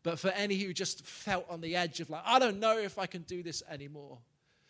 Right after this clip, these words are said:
God, by your Spirit, would you just remind them of the value of what they do today? Would you do that,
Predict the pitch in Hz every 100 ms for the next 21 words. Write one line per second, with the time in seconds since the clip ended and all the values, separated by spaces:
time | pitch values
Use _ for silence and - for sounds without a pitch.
0 | _ _ - 170 175 - 147 143 - -
1 | - 151 139 151 151 151 147 - 143 131
2 | 135 139 143 151 135 131 110 107 _ _
3 | _ 139 131 139 123 117 117 147 170 156
4 | 139 139 123 113 - 131 - 131 127 120
5 | 117 123 117 127 120 107 123 160 165 143
6 | 156 143